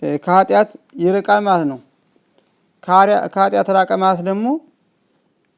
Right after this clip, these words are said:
ከፈጣሪ ጋር ቀረበ ማለት ነው። ምክንያቱም በሰውና፣ እ፣ በፈጣሪ ዘንድ ግድግዳ የሆነው ያ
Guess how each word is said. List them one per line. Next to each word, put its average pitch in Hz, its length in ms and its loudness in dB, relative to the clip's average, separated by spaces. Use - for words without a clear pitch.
ከፈጣሪ 190 600 -2
ጋር 202 200 0
ቀረበ 180 500 -2
ማለት 160 260 0
ነው። 135 120 -12
ምክንያቱም 180 500 -4
በሰውና፣ 185 640 -4
እ፣ 156 80 -6
በፈጣሪ 180 480 -4
ዘንድ 170 280 -8
ግድግዳ 180 520 -4
የሆነው 208 300 0
ያ 165 140 -2